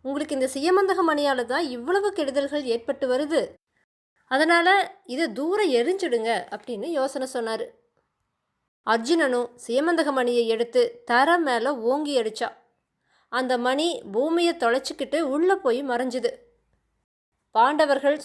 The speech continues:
சூதாட்டத்துல தோத்து போனதுனால துரியோதனன் விதித்த நிபந்தனைகளின்படி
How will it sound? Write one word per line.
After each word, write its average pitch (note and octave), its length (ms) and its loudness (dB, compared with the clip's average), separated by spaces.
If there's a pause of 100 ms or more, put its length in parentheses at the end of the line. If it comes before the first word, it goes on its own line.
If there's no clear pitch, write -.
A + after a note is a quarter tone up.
சூதாட்டத்துல E4+ 720 2
தோத்து D#4 280 -2
போனதுனால A#3 840 -2
துரியோதனன் E4 600 0
விதித்த B3+ 320 -2
நிபந்தனைகளின்படி B3+ 1080 -2